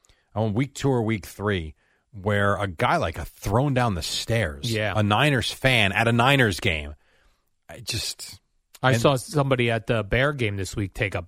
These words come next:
Speaker 2: big right
Speaker 1: Yeah,
Speaker 2: hook from a
Speaker 1: yeah.
Speaker 2: guy wearing a Justin Fields jersey.
Speaker 1: It's really awful, isn't it?
Speaker 2: Yeah. But the Cowboy one was f-, funny just 'cause everyone just kept
Speaker 1: Were
Speaker 2: no
Speaker 1: their
Speaker 2: one
Speaker 1: punches landed?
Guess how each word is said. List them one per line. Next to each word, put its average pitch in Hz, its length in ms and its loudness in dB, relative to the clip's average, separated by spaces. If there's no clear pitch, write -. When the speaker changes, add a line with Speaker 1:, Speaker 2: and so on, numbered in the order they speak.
Speaker 2:
big 180 220 0
right 147 260 -2
Speaker 1:
Yeah, 123 280 2
Speaker 2:
hook - 160 -12
from 117 200 0
a 120 60 2
Speaker 1:
yeah. 120 60 -2
Speaker 2:
guy 117 220 2
wearing 113 360 -2
a 107 80 -2
Justin 113 360 -2
Fields 123 300 -2
jersey. 90 380 -8
Speaker 1:
It's 110 240 -4
really 127 240 0
awful, 85 380 4
isn't 107 140 -4
it? 147 180 -4
Speaker 2:
Yeah. 143 320 0
But 151 100 4
the 156 60 4
Cowboy 156 400 2
one 123 160 0
was 113 160 -2
f-, - 160 -20
funny 113 260 2
just 113 200 -2
'cause 127 120 2
everyone 110 280 0
just - 180 -12
kept - 240 -2
Speaker 1:
Were 147 140 4
Speaker 2:
no 170 40 6
Speaker 1:
their 156 100 8
Speaker 2:
one - 80 2
Speaker 1:
punches 165 380 4
landed? 117 500 2